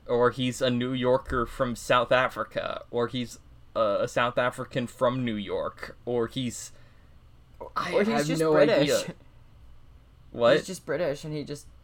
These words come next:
Speaker 2: has an accent that nobody can place. <laughs>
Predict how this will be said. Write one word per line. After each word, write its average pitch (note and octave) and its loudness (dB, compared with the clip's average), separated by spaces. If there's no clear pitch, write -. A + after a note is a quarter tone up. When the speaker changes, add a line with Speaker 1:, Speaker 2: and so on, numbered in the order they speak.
Speaker 2:
has D3 -2
an D3+ -6
accent D3+ -4
that D3+ -2
nobody D#3+ -4
can E3 -4
place. F3 -4
<laughs> - -20